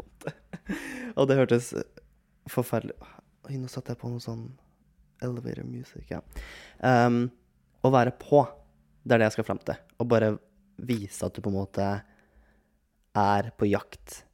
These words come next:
etter et sted å bo, sånn at folk får vite det. Fordi om du ikke sier til noen at du er på utkikk etter et rom, så er det jo ingen som vet at du <laughs> er på utkikk etter et rom. Det sier seg selv.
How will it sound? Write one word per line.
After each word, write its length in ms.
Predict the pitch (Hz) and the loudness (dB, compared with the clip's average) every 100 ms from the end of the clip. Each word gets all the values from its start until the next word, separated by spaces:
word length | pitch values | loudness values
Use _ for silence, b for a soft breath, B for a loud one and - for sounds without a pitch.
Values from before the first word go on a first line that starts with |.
| _ _ - | _ _ -10
etter 300 | 113 - 101 | -10 -8 -10
et 100 | - | -10
sted 460 | - - 98 98 | -6 -2 -2 -2
å 120 | - 98 | -6 -8
bo, 380 | 101 110 110 117 | -4 -2 -2 -4
sånn 240 | - 101 | -4 -4
at 80 | 98 | -4
folk 320 | - 98 - | -4 -4 -6
får 200 | - - 101 | -8 -6 -4
vite 380 | 98 - - 98 | -6 -8 -10 -8
det. 80 | 98 _ | -8 _
Fordi 300 | - 104 101 - | -4 0 0 -2
om 160 | 101 101 - _ _ - | -4 -6 -8 _ _ -8
du 140 | 110 | -6
ikke 220 | 101 - | -4 -6
sier 180 | - 101 | -6 -6
til 80 | 101 101 | -4 -4
noen 340 | 104 95 92 | -4 -4 -6
at 140 | 95 - | -8 -6
du 260 | 101 101 101 - b b b b b b _ _ _ - | -2 0 -2 -6 b b b b b b _ _ _ -6
er 100 | 101 - | -6 -4
på 140 | 82 | -4
utkikk 320 | 101 - 98 - | -4 -6 -10 -8
etter 300 | 98 - 98 | -10 -4 -4
et 160 | 98 - 113 | -4 -4 -2
rom, 160 | 107 107 | -2 -2
så 160 | 101 | -2
er 140 | 104 104 | -2 0
det 80 | |
jo 80 | 101 101 - _ _ _ _ _ - | -2 -2 -6 _ _ _ _ _ -8
ingen 300 | 101 92 92 | -6 -6 -6
som 220 | 92 92 - | -6 -6 -8
vet 300 | - - 101 | -10 -10 -12
at 180 | - - | -10 -6
du 80 | 95 101 - _ _ _ _ _ - | -4 -6 -12 _ _ _ _ _ -10
<laughs> 640 | - 160 - 185 - - | -2 -2 -2 -10 -12 -6
er 80 | 120 - | -6 -4
på 80 | 113 | -2
utkikk 400 | 123 - 117 - - | -2 -2 -6 -6 -10
etter 240 | - 113 | -4 -2
et 80 | 113 | 0
rom. 160 | 135 131 | 0 0
Det 120 | 120 | -4
sier 160 | 123 110 | -4 0
seg 200 | 110 104 | 0 0
selv. 340 | 135 143 - | 0 -2 -6